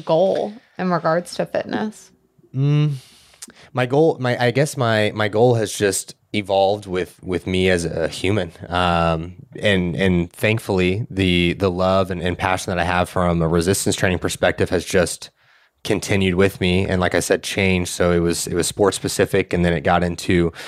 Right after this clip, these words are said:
Speaker 2: uh, more bodybuilding specific. And now it's more to a place of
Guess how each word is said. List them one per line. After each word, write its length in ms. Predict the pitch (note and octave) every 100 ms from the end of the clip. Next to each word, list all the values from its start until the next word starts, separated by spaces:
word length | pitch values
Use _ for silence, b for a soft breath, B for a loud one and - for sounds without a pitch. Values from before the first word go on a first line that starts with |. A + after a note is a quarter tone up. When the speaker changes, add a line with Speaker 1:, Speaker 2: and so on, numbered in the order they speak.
| B
Speaker 2:
uh, 300 | - D#2+ D#2 C#2
more 220 | F#2+ F2+
bodybuilding 560 | F2 F#2 F2+ F#2 F2+ F#2
specific. 760 | - F#2+ - G2 - G2 - - B B
And 180 | F#2 F2+
now 320 | F#2+ G#2+ A2
it's 220 | G2+ -
more 340 | G2+ F#2 F2+ F2+ -
to 80 | A#2
a 60 | F#2
place 360 | - F#2+ F2
of 400 | F#2 F2 - -